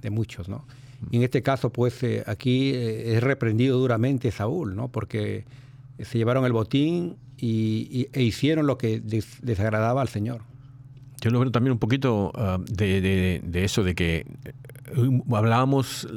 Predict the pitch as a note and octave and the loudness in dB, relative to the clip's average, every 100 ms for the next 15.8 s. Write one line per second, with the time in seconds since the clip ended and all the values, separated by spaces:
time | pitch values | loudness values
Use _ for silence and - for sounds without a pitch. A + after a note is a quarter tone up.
0 | - A#2+ G2+ F#2+ G#2+ F#2+ G2 F#2 E2+ - | -12 -4 0 2 2 2 2 2 0 0
1 | G#2 E2+ F2 - - - - - - - | 2 2 0 -4 -10 -20 -20 -20 -20 -2
2 | G2+ - B2 B2 G#2+ G2+ F#2 A2+ G#2 F2 | 0 4 4 4 2 2 2 2 2 0
3 | D#2 G2 G2+ G2 A#2+ A#2 G2+ - G#2 F#2 | -2 -6 -6 0 2 4 2 2 2 2
4 | G#2+ G2+ E2 E2+ E2+ - G#2 G#2 G2+ G2+ | 2 0 -2 -4 -4 -6 -2 2 2 2
5 | G#2+ G#2+ A#2+ A2+ - G2 G#2 G2 F2 E3 | 2 2 0 0 0 2 2 2 0 -2
6 | F#2+ F#2+ G#2+ F#2+ - F2+ E2+ C#2+ - - | -4 -6 -4 -4 -2 -4 -6 -8 -12 -20
7 | - - - - - - G#2 G2 F#2 F2 | -20 -20 -20 -20 -12 -2 2 2 2 2
8 | - A#2 G2 - G#2 G2 - G#2 G2 G2+ | 0 0 0 2 2 2 2 2 2 2
9 | G2 - F#2+ F#2+ F#2+ G2 G2+ F#2 F#2 F#2+ | 2 2 2 2 2 2 0 0 2 2
10 | G2 - F#2+ F#2 - G#2+ G2+ G#2 G2+ A#2+ | 0 0 2 2 0 -2 2 2 2 2
11 | C#3 B2 A2+ G#2+ A2 - G2 G2+ - D#2+ | 2 0 2 4 2 2 0 0 0 -2
12 | D2+ B1 E2 D2 E2+ D#2 C#2+ E2 - - | -2 -6 -8 -4 -4 -4 -4 -8 -6 -8
13 | - F2 - - - F2+ - F#2+ F2 G2+ | -6 -8 -8 -10 -8 -10 -4 -2 0 0
14 | C3 A#2+ A2 F#2+ F2 F2 G#2 A2+ G#2+ F#2 | 2 2 4 2 0 0 2 2 2 2
15 | F2 D#2+ G2+ G#2 D#2+ C#2+ D2 | 0 0 0 -2 -4 -8 -12